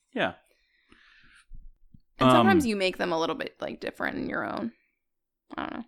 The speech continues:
Speaker 1: Yeah,
Speaker 2: If you have
Speaker 1: definitely.
Speaker 2: stuff
Speaker 1: I
Speaker 2: or don't have the, re-, the ingredients.
Speaker 1: Yeah, there's, I think there's a lot of times where a lot of the people that you can get ingre-, or recipes from on TikTok, they have, like, kitchens and pantries that are made for these recipes. Like,
Speaker 2: Yeah.
Speaker 1: they have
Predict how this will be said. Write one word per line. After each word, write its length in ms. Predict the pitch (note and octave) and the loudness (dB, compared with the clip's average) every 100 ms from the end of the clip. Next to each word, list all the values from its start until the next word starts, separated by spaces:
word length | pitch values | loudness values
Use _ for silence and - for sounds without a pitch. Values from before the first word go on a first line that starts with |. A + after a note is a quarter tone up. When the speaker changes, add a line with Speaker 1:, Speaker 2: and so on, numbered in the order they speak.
| _ _ | _ _
Speaker 1:
Yeah, 220 | F#3+ B2+ | 2 2
Speaker 2:
If 100 | A3+ | 2
you 60 | A#3 | -4
have 140 | G#3 G3+ | 2 4
Speaker 1:
definitely. 240 | G#2+ G#3+ | 6 4
Speaker 2:
stuff 100 | - | 4
Speaker 1:
I 60 | A2+ | 4
Speaker 2:
or 100 | C3 | 2
don't 180 | - G3+ | -4 -6
have 160 | - | -6
the, 80 | - | -6
re-, 80 | G1+ - | -10 -10
the 180 | C4+ - | -6 -4
ingredients. 760 | E3 D#3+ E3 E3 B2 A3+ - _ _ | -4 -8 -10 -8 -8 -10 -16 _ _
Speaker 1:
Yeah, 180 | - F2 | -4 -2
there's, 180 | E2+ G2+ | -2 -2
I 180 | B2+ A#2+ | 0 0
think 220 | E3 E3+ | 0 2
there's 180 | E3+ A#2+ | 2 4
a 60 | |
lot 180 | F#2+ F#2+ | 6 6
of 60 | F2+ | 4
times 360 | - F#2+ F#2+ | 0 -2 0
where 500 | F#2 F2 F2 E2+ E2 - _ _ _ _ _ _ _ - - - _ - | 0 2 2 0 -4 -10 _ _ _ _ _ _ _ -20 -20 -20 _ 0
a 60 | |
lot 260 | G#2+ G#2 A2 | 4 8 8
of 120 | A2 | 6
the 80 | A2 | 2
people 260 | G2 A2 G#2+ | -2 0 2
that 80 | G2 | 2
you 120 | G2+ | 0
can 120 | G2+ | -2
get 200 | F2+ F#2 G#2 | 0 0 0
ingre-, 420 | G2 F#2 F#2 - | -2 0 -2 0
or 360 | F#2+ F2 E2+ E2 | -2 0 -4 -2
recipes 540 | F#2+ G2 G2 - F#2 | 0 0 -2 -4 -6
from 260 | - F#2+ F2+ | -2 -2 0
on 140 | E2+ | -2
TikTok, 600 | - F2+ - G2 A2 - - _ | -4 -6 -2 -2 -2 -8 -20 _
they 180 | G2+ F#2+ | -4 -2
have, 540 | - - G2 F#2+ F2 | -2 0 4 4 2
like, 380 | F#2+ E2+ - - _ _ _ - | -2 -6 -6 -16 _ _ _ -4
kitchens 680 | C#3 C3 B2 G2+ F#2+ F2 | -2 0 0 0 0 -4
and 440 | - F#2+ F2+ F2 E2 | -6 -6 -4 -6 -4
pantries 540 | - A2+ - F2+ E2+ | 0 0 0 -2 0
that 100 | F#2 | 2
are 100 | F2+ | 2
made 340 | F#2 F#2 F2+ F2 | 2 2 0 -2
for 120 | F#2+ | -4
these 220 | F2+ E2+ | -2 -2
recipes. 560 | F2+ F2 - F#2 E2 D#2 | -4 -8 -8 -10 -10 -6
Like, 120 | E2 | -4
Speaker 2:
Yeah. 100 | - | 0
Speaker 1:
they 40 | F#2+ | 0
have 160 | F#2+ | 0